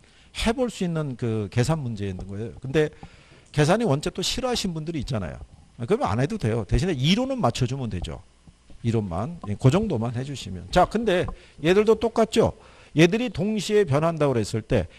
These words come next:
이거를 그래프상에서 다 표현할 수가 없겠죠. 그러니까 경제학자들이 똑같이 뭐가 변할 때, 가격이 변할 때 다른 요인은 어떻다. 예, 일정하다는 가정을 부여하는 거예요.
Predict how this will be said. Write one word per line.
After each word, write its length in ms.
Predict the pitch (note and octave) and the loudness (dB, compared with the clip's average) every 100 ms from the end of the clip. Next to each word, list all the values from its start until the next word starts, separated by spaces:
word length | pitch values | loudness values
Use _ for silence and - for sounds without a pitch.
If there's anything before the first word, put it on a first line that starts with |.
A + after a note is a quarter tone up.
| - | -4
이거를 280 | D3+ F3+ G#3 | 6 6 6
그래프상에서 720 | - E3 F3+ F3+ F3 E3+ E3+ F#3+ | 6 4 4 2 0 0 -2 0
다 140 | C#3+ | 0
표현할 380 | - G3+ F#3+ F3 | 2 2 2 0
수가 220 | - F3 | 0 0
없겠죠. 440 | B2 C#3+ - A2+ - - _ - | 2 0 0 -4 -6 -18 _ 2
그러니까 320 | F3 G#3 G#3 - - | 6 6 6 -4 -10
경제학자들이 600 | - F3 F3+ E3+ F3+ F#3 | -2 0 2 0 0 0
똑같이 600 | F3 G#3+ F#3+ E3+ - A#2 F2 | -2 -4 -4 -4 -4 -6 -4
뭐가 280 | C#3 E3+ E3 | 0 2 2
변할 280 | B2 B2+ | 2 0
때, 220 | B2+ - - - - - - - | 0 -2 -2 -14 -20 -20 -20 -2
가격이 440 | D3 D3 F3 F3 | 2 4 2 0
변할 280 | C#3+ C#3+ C#3+ | -2 -2 -4
때 300 | - F#3 A3 - - - - - | -2 -2 -2 -8 -20 -20 -20 -6
다른 340 | - C#3 F3+ F3 | 2 4 4 2
요인은 320 | D#3+ D#3+ E3+ | -2 -4 -4
어떻다. 480 | A#2 B2+ - F2+ - - - - - - | -4 -4 -4 -6 -6 -16 -20 -20 -16 -4
예, 120 | B2+ A#2 | -2 -2
일정하다는 800 | C#3 D#3+ F3+ D#3+ D3 C#3+ F3 E3+ | -2 -2 0 0 0 0 -4 -4
가정을 520 | G#2+ G#2+ A#2+ D3 F#3 | -2 0 -2 -4 -6
부여하는 440 | A#2 A2 A2 A2+ | -4 -4 -4 -6
거예요. 220 | F2 B1+ | -8 -10